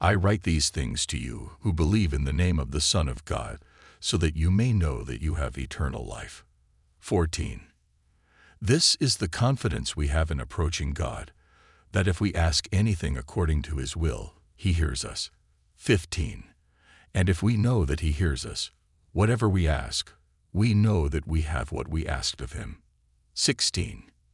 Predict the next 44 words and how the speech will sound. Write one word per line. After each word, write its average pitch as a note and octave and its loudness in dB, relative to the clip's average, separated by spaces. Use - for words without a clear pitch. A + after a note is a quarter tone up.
If G2 0
you A2 2
see G#2+ 2
any C#3 2
brother F#2 0
or C#2 -4
sister - 0
commit E2 2
a C#2+ 0
sin A1 0
that - -12
does D2 -4
not F2 0
lead F#2 -2
to E2 -6
death, - -8
you A2 4
should E2 0
pray A2 0
and A#2 0
God C#2 0
will C#2+ -2
give D2 0
them B1+ -6
life. A#1 -12
I F2 2
refer G#2+ 2
to C3 0
those D2+ 0
whose D2+ 0
sin D2 2
does C2 -4
not C2+ -4
lead C2+ -8
to - -8
death. - -10
There G#2 2
is B2 0
a A2 0
sin D#2+ 2
that C2 -10
leads E2+ 0
to - -6
death. - -8